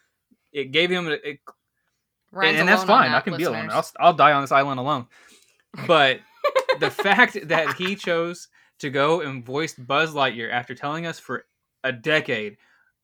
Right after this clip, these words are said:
Speaker 1: "This is so exhausting. I want to go take a break and be a producer for a couple years," for,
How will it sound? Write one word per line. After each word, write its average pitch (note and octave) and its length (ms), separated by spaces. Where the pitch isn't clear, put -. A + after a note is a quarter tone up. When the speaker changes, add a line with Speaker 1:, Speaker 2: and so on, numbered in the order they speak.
Speaker 1:
"This C#3 260
is C3 140
so D#3 160
exhausting. D#3+ 580
I C3 160
want C3 280
to B2+ 60
go B2+ 160
take A#2+ 160
a A#2 40
break C3 340
and B2 100
be C3 100
a B2 40
producer C3+ 460
for D3 120
a C#3 60
couple C#3+ 240
years," D3+ 380
for, B2 260